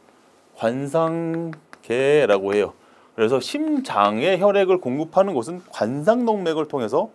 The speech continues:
심장의 혈액에, 즉 산소를 공급하게 되고요. 이론서의 그림으로 자세히 설명되어 있습니다. 그래도 한번 볼까요? 심장 자체를 순환을, 심장 자체의 순환을 관상계라고 한다. 따라서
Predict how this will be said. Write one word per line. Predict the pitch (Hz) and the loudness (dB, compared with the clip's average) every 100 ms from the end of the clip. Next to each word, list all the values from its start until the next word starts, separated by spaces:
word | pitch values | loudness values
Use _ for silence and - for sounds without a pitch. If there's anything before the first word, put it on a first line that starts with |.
| _ _ _ _ | _ _ _ _
심장의 | - - 208 180 123 151 170 | -16 -8 -4 -2 -2 -2 -4
혈액에, | 175 156 160 220 _ | -4 -2 -4 -6 _
즉 | - - | -18 -16
산소를 | - 247 226 180 220 - | -8 -4 -2 -2 -2 -6
공급하게 | 123 127 127 120 | -8 -6 -2 -2
되고요. | 90 90 104 _ _ - - - _ 117 | -2 -6 -10 _ _ -20 -20 -20 _ -10
이론서의 | 143 196 220 226 214 196 196 | -2 2 2 2 2 4 2
그림으로 | 196 135 165 160 170 | 0 -4 -2 -2 -4
자세히 | 170 - 107 110 175 | -6 -10 -10 -4 -2
설명되어 | 175 170 156 131 117 | -2 -4 0 0 0
있습니다. | - 98 87 - | -4 -8 -8 -8
그래도 | 117 123 | -4 -2
한번 | 113 | 0
볼까요? | 117 117 113 - _ _ _ _ _ | 0 4 2 2 _ _ _ _ _
심장 | - 226 220 240 | -6 0 4 2
자체를 | - 151 - 220 208 | 4 2 4 4 4
순환을, | 202 - 285 277 254 254 202 - | 2 -4 2 4 4 2 0 -2
심장 | 214 214 226 | -2 0 0
자체의 | 120 - 180 | 0 2 2
순환을 | 175 156 147 175 | 2 -2 -4 -6
관상계라고 | - 104 113 123 202 190 139 107 | -6 -4 -4 -2 0 2 2 2
한다. | 95 90 85 - - _ _ - - _ _ _ - - - _ - | 0 -4 -14 -16 -20 _ _ -20 -20 _ _ _ -20 -20 -20 _ 0
따라서 | 147 143 127 | 2 2 -2